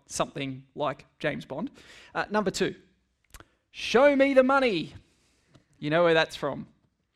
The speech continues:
It's from a classic of the nineties called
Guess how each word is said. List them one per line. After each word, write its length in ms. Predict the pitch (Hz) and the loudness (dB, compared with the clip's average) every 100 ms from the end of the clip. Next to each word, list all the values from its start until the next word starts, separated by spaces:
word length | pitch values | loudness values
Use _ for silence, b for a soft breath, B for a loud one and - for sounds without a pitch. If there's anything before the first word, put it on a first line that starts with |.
| _ B B B B _ | _ B B B B _
It's 140 | - - | -20 -10
from 200 | 156 139 | -8 -6
a 80 | |
classic 520 | 131 - 156 - 165 165 | -8 -6 -4 -4 -6 -8
of 120 | 151 | -6
the 100 | 151 | -6
nineties 760 | 139 147 180 202 247 359 - | -4 -4 -4 -6 -8 -8 -10
called 720 | - - 175 180 180 180 165 | -10 -6 -4 -2 -2 -4 -8